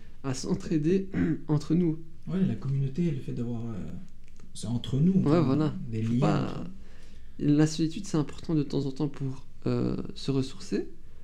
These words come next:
Speaker 1: mais directement, en fait, en islam, on a ce besoin de, de partager, de, de se motiver entre nous. De par-, imagine que juste sourire, faire sourire un frère, c'est l'une des choses les plus aimées, euh, auprès d'Allah.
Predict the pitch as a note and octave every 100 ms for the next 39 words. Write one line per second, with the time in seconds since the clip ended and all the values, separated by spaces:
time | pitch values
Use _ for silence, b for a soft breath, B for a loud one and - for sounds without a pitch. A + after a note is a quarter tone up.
0 | b b - C3+ C#3 C3 C3 C3+ F3 G#3
1 | G3 - - - - - - - - -
2 | C#3+ E3+ - C3+ C3 C3 G3 D#3+ C#3 C#3+
3 | F3+ - C3+ C#3 C3 D#3+ E3 C#3 C3 E3+
4 | G3 - b b b - D3 - - -
5 | E3 C#3+ D3 D3+ C#3+ C#3+ B2+ B2 B2 -
6 | C#3 C#3 - D3+ D#3 C#3+ D3+ D3 - D3
7 | D3 D3 B B B D3+ E3+ - - D3+
8 | D#3 F#3 A#3+ A3 - C#3 C3+ - - -
9 | D3+ F3 D#3 - - - - D#3 - F#3
10 | F#3 G3 - C3+ C3 - C4+ - - -
11 | - - - - - - - - - -
12 | - - C#3+ C3+ C3 D#3+ D3 - D3+ C3+
13 | - C#3+ E3+ F#3+ F#3 D#3 D3 - D3 D3
14 | C#3